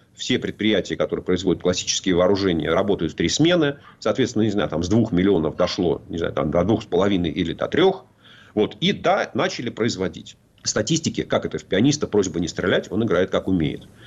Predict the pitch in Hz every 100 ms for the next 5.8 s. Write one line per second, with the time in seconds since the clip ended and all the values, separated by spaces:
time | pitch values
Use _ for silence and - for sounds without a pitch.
0 | - - 87 95 107 147 135 113 120 107
1 | - 92 196 - - 95 117 - 80 131
2 | 110 - 110 90 76 82 85 87 67 -
3 | - 92 87 87 90 - - 82 151 160
4 | 156 - _ - 92 101 95 - - 92
5 | 87 76 - 165 151 139 135 127